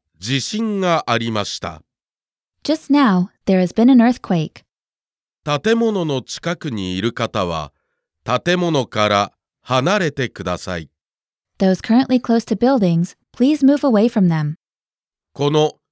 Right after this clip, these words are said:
Speaker 1: 富士急ランドは、地震の際でも安全です。どうぞご安心ください。
Speaker 2: Fuji Q Land is safe even in the event of an earthquake.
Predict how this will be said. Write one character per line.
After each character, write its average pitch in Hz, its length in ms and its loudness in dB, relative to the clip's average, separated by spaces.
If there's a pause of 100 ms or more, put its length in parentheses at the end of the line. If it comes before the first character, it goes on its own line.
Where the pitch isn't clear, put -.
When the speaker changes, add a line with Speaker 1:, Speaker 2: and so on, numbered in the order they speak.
(420)
Speaker 1:
富 214 200 0
士 135 400 -4
急 190 340 0
ラ 196 140 0
ン 131 160 -4
ド 90 120 -4
は、 82 260 -10 (580)
地 87 200 -8
震 196 400 -6
の 185 140 -4
際 160 320 -2
で 104 120 -2
も 98 280 -4 (200)
安 135 280 -2
全 113 340 -2
で 85 100 -4
す。 - 280 -14 (1040)
ど 151 380 2
う 151 40 0
ぞ 139 300 -2 (160)
ご 110 300 0
安 165 180 -2
心 131 340 -8
く 104 160 -12
だ 95 140 -2
さ 92 220 -8
い。 80 100 -16 (920)
Speaker 2:
Fuji 254 300 0
Q 285 240 -2
Land 175 340 2
is 196 240 -2
safe 196 240 0
even 302 320 2
in 285 80 4
the 254 140 8
event 202 300 2
of 185 40 -2
an 180 120 4
earthquake. 190 560 -2